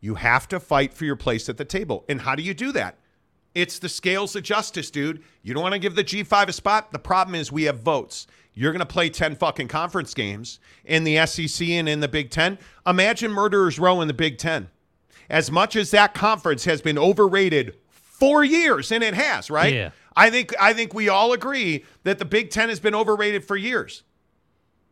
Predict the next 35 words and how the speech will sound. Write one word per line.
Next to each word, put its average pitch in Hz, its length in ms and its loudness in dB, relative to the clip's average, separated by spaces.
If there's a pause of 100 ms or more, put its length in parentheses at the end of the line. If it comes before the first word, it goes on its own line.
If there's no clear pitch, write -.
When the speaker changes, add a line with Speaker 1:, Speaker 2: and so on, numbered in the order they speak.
(640)
Speaker 1:
Ohio 127 340 -2
State, - 380 -6 (260)
Michigan, 101 520 -8 (160)
Penn 165 280 -6
State, 101 420 -8 (240)
added 175 540 0
to 139 520 -2 (260)
S 151 220 -2
C, 120 440 -6 (100)
Oregon, 135 680 -2
Washington, 127 680 -4
and 110 120 -6
U 104 120 -8
C - 180 -10
L 85 180 -10
A. 62 100 -16 (600)
That's 185 320 4
not 269 200 2
a 262 40 -2
cupcake 214 560 2
anymore. 117 400 -6
Speaker 2:
No. 120 560 2
Speaker 1:
And 170 140 2
if 160 160 -2
you're 202 200 4
gonna 254 220 2
make 214 360 0
those 214 240 2
boys 196 440 0
run 175 200 2
their 185 100 0
faces 180 480 -2
into 220 220 -2
each 214 180 -4
other, 220 320 6